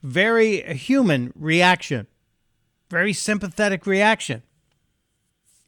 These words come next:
So I will allow it, Joe Rogan, as if you were worried about me saying I wouldn't allow it at all. Uh, very interesting. Just had to share that with you. Okay, a couple other things. I see we're just getting a warning that,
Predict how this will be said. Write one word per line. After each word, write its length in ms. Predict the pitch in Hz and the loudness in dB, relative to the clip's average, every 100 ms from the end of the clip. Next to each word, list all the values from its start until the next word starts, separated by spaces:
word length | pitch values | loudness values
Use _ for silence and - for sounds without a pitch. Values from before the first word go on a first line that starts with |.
| - | -4
So 320 | - 180 175 | 0 0 0
I 100 | 190 | -2
will 260 | 190 180 185 | 0 0 0
allow 320 | 190 208 185 | 4 4 4
it, 100 | 127 | 0
Joe 180 | - 139 | -2 -4
Rogan, 480 | 120 127 123 147 151 | -2 -6 -4 -6 -6
as 220 | 151 135 | -6 -4
if 160 | 151 143 | -4 -2
you 180 | 147 131 | -2 -2
were 300 | 135 127 127 | -4 -6 -8
worried 440 | 143 143 143 123 | -6 -2 -2 -2
about 360 | 123 127 127 123 _ _ _ _ _ _ _ _ _ | -6 -6 -6 -8 _ _ _ _ _ _ _ _ _
me 360 | 151 156 123 | 0 2 0
saying 480 | 117 - 143 127 127 | -4 -4 -2 0 -2
I 120 | 123 | -4
wouldn't 380 | 123 131 156 131 | -4 0 0 0
allow 360 | 123 127 113 117 | -4 -4 -6 -8
it 100 | - | -8
at 140 | 139 | -4
all. 280 | 135 120 - _ _ _ - | -4 -6 -10 _ _ _ -6
Uh, 220 | 143 156 | -4 -2
very 320 | 151 202 170 | 2 2 2
interesting. 440 | 135 - 117 120 113 | 0 -8 -12 -12 -8
Just 200 | 147 - | -6 -4
had 180 | 139 | -4
to 80 | 127 | -6
share 320 | - 156 135 | -6 -4 -4
that 180 | 127 123 | -4 -8
with 240 | 131 131 - | -8 -10 -8
you. 180 | 127 120 _ _ _ _ _ | -10 -10 _ _ _ _ _
Okay, 260 | 175 165 185 | -6 0 0
a 60 | 151 | 2
couple 280 | 185 175 | 2 2
other 240 | 185 180 175 | 2 2 0
things. 360 | - 175 170 | 2 2 2
I 220 | 151 143 135 | 0 2 0
see 260 | - 165 | -4 -4
we're 160 | 143 147 | -2 -4
just 260 | 135 151 | -6 -6
getting 240 | 160 139 135 | -4 -4 -4
a 60 | |
warning 460 | 127 143 147 143 139 | -4 -4 -2 -2 -2
that, 200 | 127 123 | -4 -8